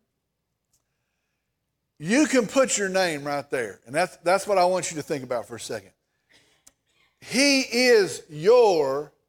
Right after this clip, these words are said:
Maker. Now, not generically, not like he made all this. He is your Maker. He is your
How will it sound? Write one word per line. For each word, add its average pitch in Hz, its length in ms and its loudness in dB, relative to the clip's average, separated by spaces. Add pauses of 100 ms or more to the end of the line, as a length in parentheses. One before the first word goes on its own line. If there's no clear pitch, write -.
(160)
Maker. 151 480 -4 (680)
Now, 143 140 -4
not 240 320 0
generically, 220 880 0 (180)
not 214 320 0
like 214 180 2
he 220 160 -6
made 214 560 4
all 190 320 2
this. 170 320 -2 (380)
He 254 400 0
is 214 640 0 (100)
your 160 840 2 (580)
Maker. 185 560 -2 (100)
He 254 360 2
is 185 380 2
your 160 840 2